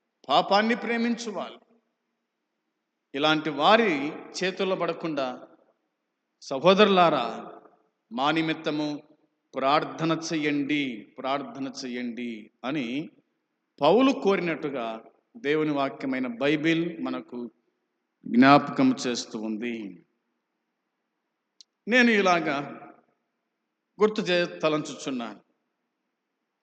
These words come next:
పౌలు అన్నాడు, "మా కొరకు ప్రార్థించండి" అని అన్నాడు. మా కొరకు ప్రార్థించండి. పౌలు క్రీస్తు కొరకు చేయగలిగినంత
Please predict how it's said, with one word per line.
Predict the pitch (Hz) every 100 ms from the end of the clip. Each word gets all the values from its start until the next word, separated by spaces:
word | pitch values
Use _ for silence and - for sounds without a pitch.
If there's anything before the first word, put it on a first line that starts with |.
| _ -
పౌలు | 196 285 254
అన్నాడు, | 220 190 170 220 208 - - _ _ _ _ _ _ _ -
"మా | 139 190 254
కొరకు | 277 285 285
ప్రార్థించండి" | 285 226 220 - 196 208 202 196 185 202 175 - - 147
అని | 165
అన్నాడు. | 127 110 95 _ _ 127
మా | 151
కొరకు | 175 175 175 -
ప్రార్థించండి. | - 135 127 113 123 113 - - _ _ _ _ _ _ _ _ _ _ _ _ _ _ _ _ _ _ -
పౌలు | 202 277 285 220 240 -
క్రీస్తు | 254 294 -
కొరకు | 277 247 208 - 180 156 - - _ _ _ _ _ _ _ _ _ - 156
చేయగలిగినంత | 175 214 233 247 240 247 -